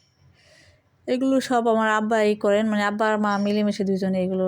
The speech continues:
মানে করেন। এই যে লাউ গাছ, তারপরে বেগুন,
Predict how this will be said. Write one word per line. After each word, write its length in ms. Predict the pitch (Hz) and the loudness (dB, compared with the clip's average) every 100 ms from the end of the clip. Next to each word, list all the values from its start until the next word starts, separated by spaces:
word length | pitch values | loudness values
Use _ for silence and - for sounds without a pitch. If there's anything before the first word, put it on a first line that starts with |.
| 185 | -2
মানে 160 | 190 185 | -4 -4
করেন। 220 | 185 180 | -4 -4
এই 120 | 185 180 | -4 -4
যে 160 | 185 185 | -6 -4
লাউ 260 | 180 180 185 | -2 -2 0
গাছ, 300 | 185 175 180 - | 0 0 -2 -4
তারপরে 320 | 175 - 180 | -8 -4 -6
বেগুন, 580 | 180 180 185 175 175 | -2 -2 -2 -2 -4